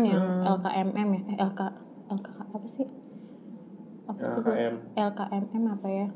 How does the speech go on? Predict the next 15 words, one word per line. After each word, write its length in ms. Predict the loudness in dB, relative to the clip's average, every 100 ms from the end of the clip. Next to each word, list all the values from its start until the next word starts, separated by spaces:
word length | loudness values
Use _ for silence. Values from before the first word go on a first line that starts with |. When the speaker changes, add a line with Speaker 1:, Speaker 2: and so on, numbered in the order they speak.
| -2
Speaker 2:
Hmm. 280 | 2 4 6
Speaker 1:
L 40 | 6
K 40 |
M 140 | 6 6
M 120 | 6
T 80 | 8 10
D 60 | 12 12 10 2
kalau 120 | 2
nggak 80 | 2
Speaker 2:
Hmm. 60 | 2
Speaker 1:
salah 120 | 0
tuh 100 | 0
namanya. 380 | -2 0 -2 -2 -6 -14 -16 -16 -16 -2
Terus 320 | 2 2 0
kayak, 360 | 2 6 8